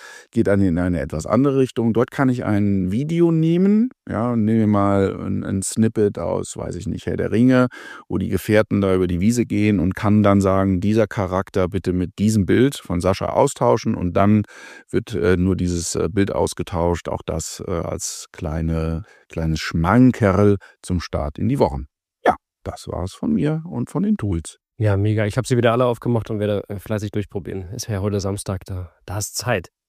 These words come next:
Speaker 2: Genau, und ich würde sagen, jetzt machen wir mal, mal dicht. Äh, super lange Folge. Ähm, für alle, die es bis hierhin geschafft haben, herzlichen Dank. Äh, ganz, ganz toll. Ähm, könnt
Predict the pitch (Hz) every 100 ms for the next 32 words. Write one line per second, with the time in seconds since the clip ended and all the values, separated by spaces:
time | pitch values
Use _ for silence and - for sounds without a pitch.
0 | _ - 131 120 117 151 127 139 135 123
1 | 143 143 139 127 120 107 117 139 151 -
2 | - - 110 104 160 131 117 120 120 -
3 | 101 113 127 - 107 110 104 101 - -
4 | 156 139 - 117 139 143 120 - 123 -
5 | 110 104 120 131 107 107 110 117 - 85
6 | 101 110 - 113 - 107 117 - 98 -
7 | 101 98 113 - 110 98 95 90 87 _
8 | 139